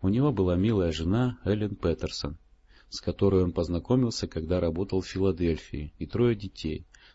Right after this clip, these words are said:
Старший мальчик Боб работает в гараже, я думаю, ему теперь лет двадцать, точно не помню.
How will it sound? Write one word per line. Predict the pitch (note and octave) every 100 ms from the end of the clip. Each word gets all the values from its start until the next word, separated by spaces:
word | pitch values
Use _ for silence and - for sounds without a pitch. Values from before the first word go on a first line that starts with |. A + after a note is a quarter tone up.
| -
Старший | - B2 B2 F#2
мальчик | F2 E2+ - -
Боб | E2 E2+ D#2+
работает | D#2+ D#2 D#2+ D2
в | D2
гараже, | D#2+ E2 D#2 A2 B2+ - _ - - _
я | F#2+ G#2+
думаю, | F2+ E2 E2 D#2+
ему | D#2+ G2
теперь | - - F2 E2+
лет | D#2+ F2+
двадцать, | D#2+ D#2 D#2 - - - -
точно | A2+ A#2 -
не | F2+ F2
помню. | - D2+ D2+ D2